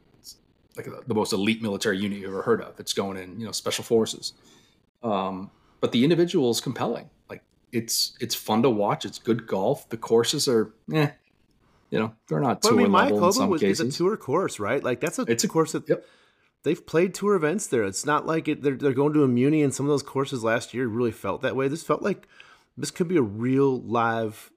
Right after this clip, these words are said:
Speaker 2: thing when you watched it on T V. I watched the whole last round, and, um, it was a good quality golf, too. I mean, Niemann, um, obviously blew the doors off the place with a six, uh, fifty-nine in the first round, but, man, they,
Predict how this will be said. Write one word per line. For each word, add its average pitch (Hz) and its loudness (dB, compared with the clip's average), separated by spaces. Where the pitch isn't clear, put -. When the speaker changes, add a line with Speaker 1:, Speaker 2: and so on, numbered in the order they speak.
Speaker 2:
thing 107 -2
when 127 -4
you 120 0
watched 107 -2
it - -4
on 107 -4
T 127 -6
V. 135 -4
I 113 -2
watched 110 -2
the 113 -4
whole 113 -4
last 113 -6
round, 113 -2
and, 98 -6
um, 101 -4
it 147 2
was 165 0
a - -4
good 127 -2
quality 131 0
golf, 131 -2
too. 156 -2
I 139 2
mean, 104 0
Niemann, 123 0
um, 98 -8
obviously 113 -4
blew 127 -4
the 104 -6
doors 113 0
off 139 0
the - -18
place 95 -4
with 98 -4
a 98 -4
six, - -6
uh, 92 -4
fifty-nine 101 -2
in 101 -6
the 95 -8
first 107 -4
round, 110 0
but, 87 -6
man, 123 0
they, 117 -2